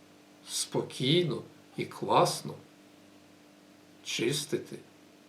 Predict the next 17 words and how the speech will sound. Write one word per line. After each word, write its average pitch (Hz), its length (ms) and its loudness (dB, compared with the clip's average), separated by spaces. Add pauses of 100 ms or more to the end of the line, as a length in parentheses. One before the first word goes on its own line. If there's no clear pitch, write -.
(360)
матриці, 107 760 4
будь-які. 110 760 2
Можна 139 340 6
спокійно 143 840 0
залазити 123 720 4
і 147 120 2
в - 40 -2
фотокамеру 160 1300 8 (380)
туди 151 320 6
вглиб, 139 600 4 (1000)
включати 123 540 6
її 110 140 0
там 107 200 0
в 104 60 -2
якийсь 107 400 -4 (460)
режим, 127 600 6 (540)
там, 98 140 -6